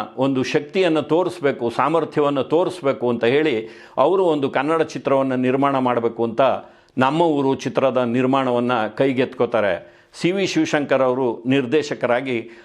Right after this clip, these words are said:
ಆರ್ ರತ್ನ ಅವರನ್ನ ಸಂಗೀತ ನಿರ್ದೇಶಕರಾಗಿ ನಿಯೋಜಿಸ್ಕೊಳ್ತಾರೆ. ಆರ್ ರತ್ನ ಅವರು ಆ ಚಿತ್ರದ ಗೀತೆಗಳನ್ನ ಮದ್ರಾಸಿನಲ್ಲಿ ರೆಕಾರ್ಡ್ ಮಾಡಿ ಅದನ್ನ ಮುಂಬೈಗೆ ಕಳಿಸ್ಕೊಡ್ಬೇಕು.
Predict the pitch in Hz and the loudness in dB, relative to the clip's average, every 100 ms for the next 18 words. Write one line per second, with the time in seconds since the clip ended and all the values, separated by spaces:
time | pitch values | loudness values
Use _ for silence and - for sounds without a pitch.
0 | - 120 170 147 139 143 147 139 127 123 | -2 2 2 2 0 0 0 0 0 0
1 | 127 107 107 - - 143 160 180 180 143 | -2 -2 -6 -12 -2 0 0 0 0 -2
2 | 113 127 127 123 123 113 127 127 120 135 | -2 -2 -2 -2 0 0 0 0 0 0
3 | 131 110 - - 101 - 78 71 - _ | 0 -4 -4 -2 -2 -2 -6 -6 -16 _
4 | _ _ _ _ _ _ _ 113 139 208 | _ _ _ _ _ _ _ 2 2 4
5 | 196 175 185 180 165 127 101 - - 123 | 2 0 0 2 2 0 -2 -8 -4 -2
6 | 131 165 214 196 165 120 98 - 123 156 | 0 -2 0 2 2 0 -2 -10 -4 -2
7 | 175 165 151 127 101 107 - - 135 147 | 0 0 0 0 -4 -6 -12 -2 0 2
8 | 190 202 185 175 160 147 131 147 143 123 | 2 0 0 0 2 2 0 0 0 -2
9 | 117 98 87 - - _ - 139 170 185 | -2 -2 -6 -12 -20 _ -2 0 2 0
10 | 156 170 196 208 180 180 170 160 - 143 | 0 0 2 2 2 0 0 0 -2 0
11 | 110 90 - | -2 -4 -12